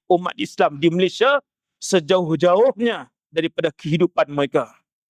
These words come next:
Sebab tu macam-macam bala demi bala, demi bala, demi bala yang duk tengok. Iran duk dalam rumah, duit banyak dah, rumah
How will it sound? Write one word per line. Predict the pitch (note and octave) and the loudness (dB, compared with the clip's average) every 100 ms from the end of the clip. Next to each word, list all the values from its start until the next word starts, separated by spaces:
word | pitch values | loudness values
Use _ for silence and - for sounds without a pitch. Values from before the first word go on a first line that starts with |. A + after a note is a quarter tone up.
| - | -10
Sebab | - - - | -6 -4 -2
tu | D#3 | 0
macam-macam | D3+ - - C#3+ - - G3+ C#3 A2 A#2 | 0 -2 -4 -4 -8 -2 -2 -2 -10 -10
bala | C#3+ D#3+ G3 F#3+ D#3+ B2+ | 0 0 2 0 0 0
demi | D#3 E3+ E3+ | 0 0 -2
bala, | D#3 F3 E3+ D#3+ C3 A#2+ | -2 -4 -2 -2 -4 -6
demi | E3 G3 F#3+ | -4 -2 0
bala, | G3+ - - D3+ C3 | -2 -2 -2 -2 -2
demi | E3 G#3 A3 | -2 -2 -4
bala | G#3 A2+ E3+ | -6 -4 -2
yang | D3+ E3 | -2 -4
duk | |
tengok. | E3+ E3+ _ _ | -6 -10 _ _
Iran | D#3 D3+ D3 E3 C#3 C#3 | 0 0 2 -2 0 0
duk | E3+ - | 0 0
dalam | D#3 D3 | -2 0
rumah, | D3 E3 D3 - _ | -2 -2 -4 -6 _
duit | D#3 G3+ G3 | 0 2 2
banyak | D#3 F3 F#3+ - | -4 -4 -6 -6
dah, | G3 - - | -6 -8 -2
rumah | D#3 F3+ F#3+ | 0 2 -2